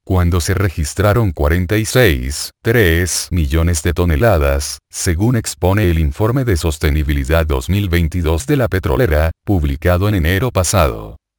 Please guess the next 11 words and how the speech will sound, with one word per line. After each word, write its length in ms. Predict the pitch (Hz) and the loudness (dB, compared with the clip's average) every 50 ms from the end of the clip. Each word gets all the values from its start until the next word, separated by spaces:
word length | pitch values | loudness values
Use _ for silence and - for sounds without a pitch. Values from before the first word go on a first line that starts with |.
| _ _ _ _ _ _ _ _ _ _ _ _ _ _ _ _ _ _ _ _ _ _ _ _ - | _ _ _ _ _ _ _ _ _ _ _ _ _ _ _ _ _ _ _ _ _ _ _ _ -4
Reforma. 720 | 78 78 78 76 - 101 76 58 57 52 50 50 53 - _ _ _ _ _ _ _ _ _ _ _ | -2 0 0 0 0 0 0 0 -2 -6 -8 -10 -14 -18 _ _ _ _ _ _ _ _ _ _ _
Once. 640 | - 110 113 107 90 80 76 - - 95 92 90 90 90 - _ _ _ _ _ _ _ - | -4 -2 0 0 0 -2 -2 -2 -2 0 0 0 -2 -4 -10 _ _ _ _ _ _ _ -16
Sacude 520 | - - 92 78 73 - 110 110 95 76 | -6 -2 -2 -2 -2 -2 -2 0 0 0
a 40 | 64 | 2
la 140 | 87 90 87 | 0 0 -2
ciudad 400 | - - 78 76 87 90 87 95 | -2 -4 -2 0 0 2 2 2
un 160 | 90 90 90 | 0 -2 -2
sismo 400 | - - 95 92 87 - 131 120 | -2 -2 -2 -2 -2 -2 -2 0
de 140 | 110 107 90 | 0 0 2
magnitud 520 | 73 67 71 78 71 71 - 113 123 127 | 2 0 0 0 -2 -2 -2 -4 -4 -4
cinco. 600 | - - 113 87 64 - 58 52 50 50 50 | -2 -2 -2 -2 -2 -2 -6 -8 -10 -10 -14